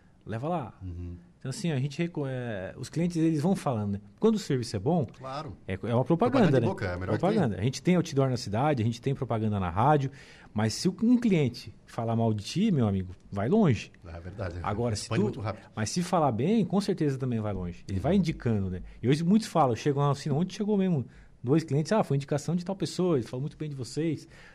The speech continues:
Speaker 1: serviço de vocês. Então, assim, ó, a gente fica muito feliz com isso.
Speaker 2: Uhum.
Speaker 1: Quando vem o cliente te falar assim, ó, eu vim por causa disso. Então, é, é gratificante pra gente. A gente fica muito feliz. Quando a gente vê a oficina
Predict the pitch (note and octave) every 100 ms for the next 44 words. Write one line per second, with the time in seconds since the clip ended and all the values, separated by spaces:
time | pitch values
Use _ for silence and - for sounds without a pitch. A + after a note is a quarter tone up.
0 | - - B2+ C3+ C3+ B2+ - D3 A2 G#2+
1 | E3 F#3 E3+ A2+ - - B2 - D#3+ F3
2 | F3 C3 A#2 - F#2 - - F#2+ F2 C3
3 | A#2+ A#2+ D#3 D3 B2+ C#3+ C#3 - B2+ B2+
4 | B2+ A2 G2 - - A#2 A2 F#3 - E3
5 | B2+ G#2 F#2+ - - - - - - -
6 | - B2+ C#3+ D3+ D3+ D3 C#3+ C#3 C#3 C#3
7 | C3+ B2+ - _ - C3+ E3 F3 - C3+
8 | A#2+ - G#2+ F#2+ F#2 A2+ C#3+ - G3 F3
9 | F3 F3 A2+ G2+ - - - A#2+ D#3 E3
10 | D#3 D3 D3 C3 - C3 A#2